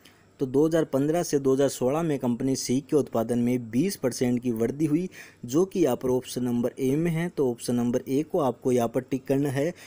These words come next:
ऑप्शन नंबर ए जो है वो आपके क्वेश्चन का यहाँ पर सही जवाब है।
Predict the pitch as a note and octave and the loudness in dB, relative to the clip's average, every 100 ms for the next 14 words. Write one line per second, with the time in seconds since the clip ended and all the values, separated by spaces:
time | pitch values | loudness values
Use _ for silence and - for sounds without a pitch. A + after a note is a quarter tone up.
0 | - B2+ B2 - C3+ A#2 A#2 A#2 - C3 | -8 -2 -2 0 -2 0 -2 -2 -2 2
1 | E3 F3 D#3+ A#2+ A#2+ A2+ G#2 - A2+ - | 2 2 -2 0 -2 -2 -4 -6 -6 -4
2 | A2 A#2+ G#2+ G2+ G2+ F#2+ F#3 - - A#2 | -6 -4 -6 -6 -6 -6 -8 -10 -10 -4
3 | D3 C3 A#2 G#2+ E2+ D2+ - | 0 0 0 -2 -6 -10 -14